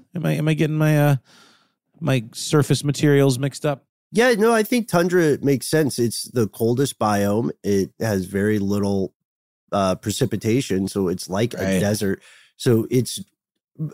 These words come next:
Speaker 2: I, I think the tundra is just below the Arctic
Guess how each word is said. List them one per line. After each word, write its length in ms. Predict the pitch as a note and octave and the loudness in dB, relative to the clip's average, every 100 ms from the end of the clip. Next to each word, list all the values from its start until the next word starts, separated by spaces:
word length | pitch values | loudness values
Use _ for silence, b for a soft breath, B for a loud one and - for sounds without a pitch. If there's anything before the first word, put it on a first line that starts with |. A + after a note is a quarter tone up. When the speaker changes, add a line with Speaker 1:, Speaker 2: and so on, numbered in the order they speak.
| - | -6
Speaker 2:
I, 100 | D3 | -4
I 100 | C3+ D3 | -2 0
think 320 | A3 G3+ - | 0 -2 0
the 100 | B2+ | -2
tundra 400 | - D3 C#3+ B2+ | 0 0 2 2
is 180 | G#2 - | 0 -4
just 580 | - A#2+ B2+ B2 - - | -10 -2 0 0 -2 -2
below 340 | A2 G#2 G2+ | 0 2 0
the 140 | G2 | 0
Arctic 360 | F#2 F#2+ - F2 | -2 -4 -6 -10